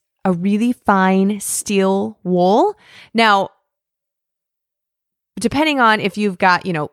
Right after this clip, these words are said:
granite, marble, or I don't know how fancy or what type of bathtub or bath stall you have. So make sure that it's not gonna scratch it or harm the finish. It doesn't on ours. I know I keep saying that, but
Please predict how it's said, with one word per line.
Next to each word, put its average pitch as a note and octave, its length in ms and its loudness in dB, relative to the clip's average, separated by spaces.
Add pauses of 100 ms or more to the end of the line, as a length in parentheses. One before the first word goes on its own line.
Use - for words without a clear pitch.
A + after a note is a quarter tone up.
granite, F#3+ 380 -2
marble, F3 280 0
or D#3+ 260 0
I F#3+ 80 2
don't G#3 100 0
know F#3 100 -2
how F#3 160 -2
fancy E3 480 -2
or - 80 -2
what E3 220 0
type E3 220 -8
of D3 260 -10 (1700)
bathtub E3 920 0
or F3 140 0
bath D#3+ 240 0
stall A3 400 2
you A#3+ 160 -2
have. A3 320 2
So G3 220 0 (280)
make D#4 200 0
sure A#3+ 240 2
that A#3 100 -2
it's G3 140 -2
not F#3 160 0
gonna E3+ 180 -2
scratch F3 400 -4
it F#3+ 140 2
or D#3+ 100 -2
harm D#3+ 300 0
the D3+ 80 -4
finish. B3+ 580 0 (400)
It G3+ 180 2
doesn't G#3 360 2
on D#3+ 320 2
ours. F3+ 440 2
I - 40 -6
know F3+ 100 0
I E3 80 -2
keep - 220 -10
saying D3+ 300 -4
that, C#3 180 -6
but - 200 -2